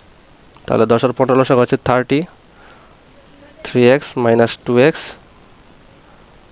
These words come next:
তাহলে থ্রি এক্স থেকে টু এক্স দিলে x by থার্টি সমান হচ্ছে এত,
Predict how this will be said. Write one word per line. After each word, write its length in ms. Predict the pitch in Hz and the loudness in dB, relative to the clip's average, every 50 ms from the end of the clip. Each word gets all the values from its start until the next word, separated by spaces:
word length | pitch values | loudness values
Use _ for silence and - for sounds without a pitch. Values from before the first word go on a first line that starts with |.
| - - - - - - - - - - - - - - - - - - - - - - - - - _ - - - - - - - - - _ _ - - - - _ _ _ _ - - - - - _ - - - - - - - - - - - - - - - - - - - | -20 -20 -20 -20 -20 -20 -20 -20 -20 -20 -20 -20 -20 -20 -20 -20 -20 -20 -20 -20 -20 -20 -20 -20 -20 _ -20 -20 -20 -20 -20 -20 -20 -20 -20 _ _ -20 -20 -20 -20 _ _ _ _ -20 -20 -20 -20 -20 _ -20 -20 -20 -20 -20 -20 -20 -20 -20 -20 -20 -20 -20 -20 -20 -20 -20 -10 -4
তাহলে 320 | - 113 104 107 107 113 117 123 - - | -2 0 2 2 2 2 0 0 -2 -2
থ্রি 120 | - - 120 117 | 0 2 2 2
এক্স 100 | - - - | 0 -2 -4
থেকে 140 | 127 123 120 113 | -2 0 0 0
টু 40 | - 123 | 0 0
এক্স 100 | 117 117 | 0 2
দিলে 120 | 123 120 113 113 120 110 | 2 2 4 4 2 2
x 20 | - - - - - - | 0 -6 -16 -18 -8 -4
by 100 | 123 113 - - | -4 -4 -2 -2
থার্টি 240 | 113 110 107 - 117 - | -2 -4 -2 -4 -6 -4
সমান 160 | 123 113 113 113 | -4 -2 -2 -2
হচ্ছে 200 | 107 - - - 151 202 - - - - - - - - - - - - - - - - 123 131 | -4 -4 -4 -4 -4 -4 -6 -10 -20 -20 -20 -20 -20 -20 -20 -20 -20 -20 -20 -20 -12 -8 -8 -8
এত, 140 | - - | -6 -2